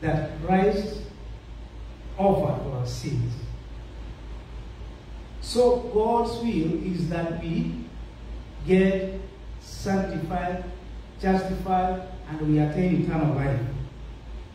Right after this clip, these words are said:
And that we attain it by believing in who? Jesus Christ and his sacrifice that he gave. Is that all? That is not all. We are coming to that as, uh,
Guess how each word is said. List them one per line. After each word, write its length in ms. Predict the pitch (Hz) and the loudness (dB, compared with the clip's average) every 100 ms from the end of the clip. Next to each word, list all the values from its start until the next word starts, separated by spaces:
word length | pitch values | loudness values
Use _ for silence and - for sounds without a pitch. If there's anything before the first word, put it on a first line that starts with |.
| - | -6
And 340 | 185 165 160 - | -2 0 0 4
that 380 | - 302 - 190 | 4 4 2 0
we 140 | 170 | 4
attain 960 | 170 160 - - 151 151 - 233 - - - - - 220 | 4 4 2 6 6 6 4 0 -2 -8 -12 -14 -10 -4
it 220 | 240 - | -2 0
by 200 | 165 160 | 2 2
believing 360 | 160 233 226 | 4 2 2
in 180 | 202 190 | 4 6
who? 380 | 226 208 117 - - - - - - - - - - - | 6 4 2 0 -6 -10 -12 -14 -14 -12 -14 -14 -16 -6
Jesus 440 | 202 170 180 - 165 | 2 4 4 4 2
Christ 300 | 160 127 - - 156 | 2 2 0 -4 -2
and 120 | 143 | -2
his 100 | - | -2
sacrifice 540 | - 175 170 151 135 | -4 -2 0 0 0
that 160 | 143 120 | -2 -2
he 280 | 117 120 135 | -2 -2 0
gave. 1700 | 120 120 - - - - - - - - - - - - - 160 160 | 0 -2 -6 -8 -12 -10 -10 -12 -10 -10 -10 -10 -10 -10 -10 -2 2
Is 100 | - | 4
that 260 | 247 254 | 4 4
all? 500 | 247 247 - 113 - - - - - - - - - - | 4 4 0 -2 -6 -10 -12 -16 -16 -16 -16 -14 -8 0
That 180 | 233 226 | 2 4
is 100 | 180 | 2
not 140 | 214 190 | 0 0
all. 240 | 180 - | 0 0
We 160 | 165 190 | 4 4
are 120 | 175 | 4
coming 280 | - - - | 4 2 0
to 60 | |
that 220 | 196 190 180 | 2 2 2
as, 220 | 160 147 | 0 2
uh, 460 | 143 139 135 - | 2 2 0 -4